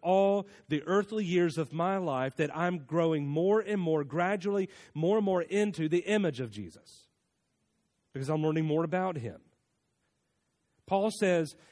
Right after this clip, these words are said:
Paul is actually focusing on the, on the positional. "And you were justified." In other words, he's spending time making sure that they know that if they are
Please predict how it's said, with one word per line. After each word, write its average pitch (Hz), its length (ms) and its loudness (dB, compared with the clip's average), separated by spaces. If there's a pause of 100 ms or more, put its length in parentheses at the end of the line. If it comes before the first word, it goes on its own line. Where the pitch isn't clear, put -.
(140)
Paul 208 220 0
is 190 80 -2
actually 185 320 0
focusing 170 400 -4
on 175 80 2
the, 160 100 0 (140)
on 170 140 0
the 156 80 -4
positional. 151 720 -4 (4000)
"And 165 160 -2
you 196 260 0
were 170 280 0
justified." 156 1160 -4 (1500)
In 185 100 0
other 233 160 4
words, 208 220 0
he's 190 160 -4
spending 226 340 -2
time 202 300 0
making 202 260 -2
sure 196 180 0
that 170 200 -6
they 226 240 0
know 214 280 2
that 170 240 0
if 180 160 -2
they 196 140 4
are 190 160 4